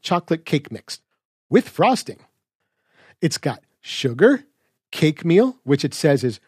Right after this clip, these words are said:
ground matzah made from Passover wheat flour and water. So the main part of the mix is actually matzah. It's totally unleavened flour. Then there's palm oil,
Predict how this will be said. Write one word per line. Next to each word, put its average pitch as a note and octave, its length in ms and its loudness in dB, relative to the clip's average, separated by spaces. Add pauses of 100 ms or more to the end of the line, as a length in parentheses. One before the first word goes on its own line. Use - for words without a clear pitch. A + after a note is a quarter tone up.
(100)
ground D3 380 0
matzah E3 320 -2
made C#3 220 0
from A#2 220 -8 (200)
Passover D3+ 480 2
wheat C#3 260 -2
flour D#3 320 2
and B2 200 -6
water. F#3 380 2 (380)
So F3 160 2
the C#3+ 80 2
main E3+ 240 4
part F#3+ 180 4
of D3+ 60 2
the C#3 60 4
mix G#3 280 -2
is A2 200 -8
actually D3 360 -2
matzah. G#3 500 -2 (520)
It's - 180 -10
totally F#3 460 2 (140)
unleavened C3+ 600 0
flour. - 440 -8 (680)
Then F3+ 160 6
there's A#2+ 220 -2
palm D3 360 -2
oil, G3+ 380 4